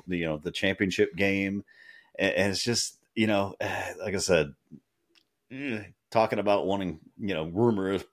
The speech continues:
part ownership of a team if he goes, you know, already a lot of stuff. It's like, mm, is this kinda gonna be worth the squeeze? You know, it's, uh, uh, so we'll see. But that's,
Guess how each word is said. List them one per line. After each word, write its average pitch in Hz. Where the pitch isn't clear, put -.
part 107
ownership 98
of 80
a 80
team 104
if 92
he 98
goes, 95
you 90
know, 90
already 107
a 82
lot 92
of -
stuff. 98
It's 82
like, 92
mm, 139
is 135
this 147
kinda 131
gonna 117
be 101
worth 85
the 78
squeeze? 82
You 78
know, 78
it's, -
uh, 76
uh, 69
so 113
we'll 135
see. 123
But 92
that's, 95